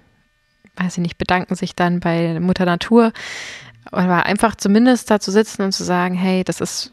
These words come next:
für mich gewachsen und ich darf das jetzt essen und noch geiler, kein Tier muss dafür leiden und, äh, ich belaste die Umwelt nicht unnötig, ähm,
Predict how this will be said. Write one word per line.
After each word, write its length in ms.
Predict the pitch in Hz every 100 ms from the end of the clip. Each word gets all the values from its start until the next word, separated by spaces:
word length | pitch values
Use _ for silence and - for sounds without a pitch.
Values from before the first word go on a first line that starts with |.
| 214
für 160 | - 180
mich 320 | 196 - -
gewachsen 540 | 180 180 - - 240
und 140 | 185 175
ich 140 | -
darf 180 | 180 180
das 140 | 185
jetzt 200 | 175 -
essen 440 | - 180 190 185 170 -
und 280 | 196 196 - -
noch 260 | 185 190 -
geiler, 440 | 180 170 170 170 -
kein 240 | - 185
Tier 240 | - 202 180
muss 200 | 175 -
dafür 300 | 170 - 165
leiden 460 | 165 160 170 170
und, 380 | - 160 156 -
äh, 260 | 160 160 151
ich 240 | - - - -
belaste 520 | 185 165 170 - 190
die 140 | 185
Umwelt 360 | 170 175 170 -
nicht 180 | 156 -
unnötig, 580 | 156 160 160 165 - -
ähm, 360 | 165 160 165